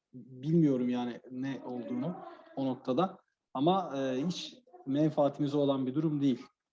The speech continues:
E, ama bu konunun, e, gündemde olduğunu da, e, duyumlarımız arasında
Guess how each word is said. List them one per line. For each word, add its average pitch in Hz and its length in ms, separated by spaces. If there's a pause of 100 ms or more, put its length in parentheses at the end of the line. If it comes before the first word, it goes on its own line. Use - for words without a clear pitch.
(520)
E, 123 40 (1500)
ama 170 400 (260)
bu 170 360 (240)
konunun, 170 560 (120)
e, 127 40 (180)
gündemde 147 480
olduğunu 135 420
da, 190 260 (1080)
e, 139 40 (200)
duyumlarımız 147 520
arasında 131 540